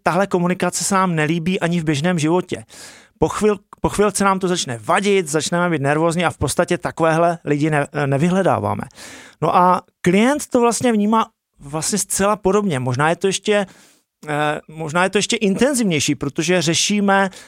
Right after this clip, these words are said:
odborné informace. No a co potřebuje klient? Klient potřebuje pochopit princip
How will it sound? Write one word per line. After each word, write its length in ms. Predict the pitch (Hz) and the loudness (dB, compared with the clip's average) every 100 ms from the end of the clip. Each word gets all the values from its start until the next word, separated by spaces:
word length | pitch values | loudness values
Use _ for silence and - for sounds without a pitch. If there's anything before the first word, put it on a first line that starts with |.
| _ | _
odborné 480 | 160 151 185 202 208 | -4 0 2 2 2
informace. 720 | 196 - 196 190 175 - 101 - _ _ _ _ | 0 2 2 4 2 -2 -4 -10 _ _ _ _
No 80 | 175 | -6
a 60 | |
co 160 | 196 240 | -2 0
potřebuje 480 | 247 - 202 147 131 | 0 0 2 2 2
klient? 380 | - 117 104 92 _ _ _ | -2 -4 -6 -12 _ _ _
Klient 300 | 170 214 208 | 2 2 2
potřebuje 560 | 214 - 214 226 190 - _ | 0 2 2 2 0 -4 _
pochopit 460 | 175 - 226 254 - | 0 0 0 -4 -2
princip 680 | 147 139 120 139 127 185 | 0 0 0 0 0 -2